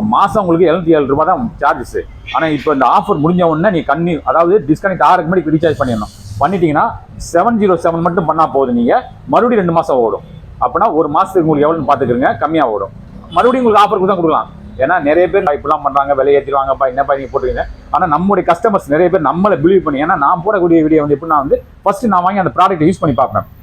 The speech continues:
அது சக்சஸ்ஃபுல்லா இருக்கு, கஸ்டமருக்கு நல்லா இருக்குன்னா நான் அப்ப, அப்பதான் அந்த வீடியோ போடுவேன். அதே மாதிரி நிறைய நண்பர்கள் பார்த்தாங்க, பார்த்து நிறைய பேர் வாங்கிட்டாங்க.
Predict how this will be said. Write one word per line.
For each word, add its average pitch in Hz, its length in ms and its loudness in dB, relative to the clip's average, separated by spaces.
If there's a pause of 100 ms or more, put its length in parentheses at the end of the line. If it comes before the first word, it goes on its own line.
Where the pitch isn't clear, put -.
(140)
அது 151 100 0 (100)
சக்சஸ்ஃபுல்லா 190 400 2
இருக்கு, 165 180 4 (400)
கஸ்டமருக்கு 165 420 0
நல்லா 175 180 2
இருக்குன்னா 165 260 0 (100)
நான் 156 220 4
அப்ப, - 160 -2
அப்பதான் 196 300 0
அந்த 170 120 0
வீடியோ 180 180 4 (120)
போடுவேன். 117 280 0 (160)
அதே 143 220 2
மாதிரி 165 220 -2
நிறைய 151 180 4
நண்பர்கள் 147 300 -2
பார்த்தாங்க, 127 260 0 (160)
பார்த்து 143 340 0
நிறைய 160 200 4
பேர் 165 120 0
வாங்கிட்டாங்க. 120 280 0